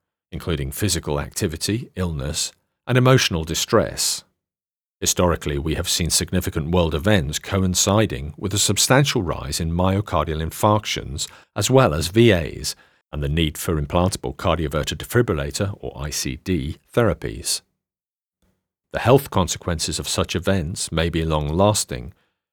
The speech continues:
with documented increases in myocardial infarctions up to three years following earthquakes and tsunamis.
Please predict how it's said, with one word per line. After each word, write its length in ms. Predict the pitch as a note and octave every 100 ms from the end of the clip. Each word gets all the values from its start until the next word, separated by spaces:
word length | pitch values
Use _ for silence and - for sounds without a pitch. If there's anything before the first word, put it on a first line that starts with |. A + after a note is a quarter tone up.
| _
with 120 | G2 -
documented 580 | G#2+ - B2 F2+ F2
increases 580 | G2+ C3 - D2+ - C#2+
in 120 | D#2+
myocardial 640 | E2 F2 E2+ - E2 D#2+ D#2
infarctions 720 | D#2 G#2+ G#2 - - C2 - - -
up 140 | G2+
to 100 | -
three 340 | F#2 - A#2+ B2
years 460 | G2 G2 C2 D2
following 400 | - E2 D#2+ D#2+ -
earthquakes 600 | A#2+ G#2+ - A#1 C2 -
and 100 | E2
tsunamis. 800 | - F#2+ G#2 G2 B1+ B1+ -